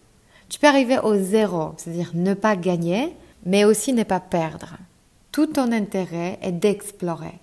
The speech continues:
explorer, explorer, jusqu'à ce que tu trouves une preuve de concept.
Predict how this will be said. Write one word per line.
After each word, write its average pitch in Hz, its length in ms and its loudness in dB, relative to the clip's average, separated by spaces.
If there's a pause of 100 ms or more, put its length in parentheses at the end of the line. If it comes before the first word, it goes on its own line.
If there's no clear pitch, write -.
(120)
explorer, 165 760 -8 (160)
explorer, 175 720 -6 (380)
jusqu'à 240 280 -2
ce 294 80 -6
que 311 80 0
tu 269 200 -6
trouves 233 460 -4
une 185 160 -2
preuve 185 540 0
de 170 100 -6
concept. - 760 -10